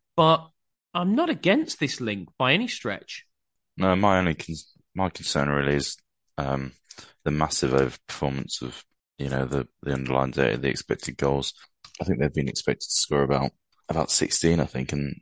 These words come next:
Speaker 2: was it twenty-eight that they've got? So it's, you know, it's a, a huge, a huge overperformance, um, which, you know, it can't, can't be sustainable to, for that to carry on.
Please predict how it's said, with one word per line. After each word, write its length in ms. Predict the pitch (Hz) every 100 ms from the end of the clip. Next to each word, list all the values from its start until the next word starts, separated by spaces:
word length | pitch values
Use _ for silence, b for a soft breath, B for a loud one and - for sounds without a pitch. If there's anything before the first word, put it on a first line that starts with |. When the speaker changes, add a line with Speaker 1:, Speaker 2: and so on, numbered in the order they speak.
| _
Speaker 2:
was 200 | 67 65
it 100 | 60
twenty-eight 440 | - 78 - 82 71
that 100 | 71
they've 140 | 82
got? 220 | 101 107 _ _ b b b -
So 220 | - 82
it's, 280 | 78 - - - _
you 100 | 76
know, 80 | 67
it's 180 | 62 -
a, 100 | 69 _ -
a 60 | 87
huge, 600 | - 82 80 71 - - - - B B B B B B B _ _ -
a 40 | -
huge 280 | - 85 76
overperformance, 960 | 73 67 67 - 80 73 67 - - -
um, 420 | - 71 69 69 - _ -
which, 460 | 71 - - - - _ b b b b b -
you 100 | 71
know, 140 | 65
it 100 | 57
can't, 280 | - 76 - _ -
can't 180 | 76
be 60 | -
sustainable 720 | - - - 67 71 62 62 -
to, 260 | - 64 - _ _ _
for 140 | -
that 180 | - -
to 100 | -
carry 320 | - 67 69
on. 220 | 76 67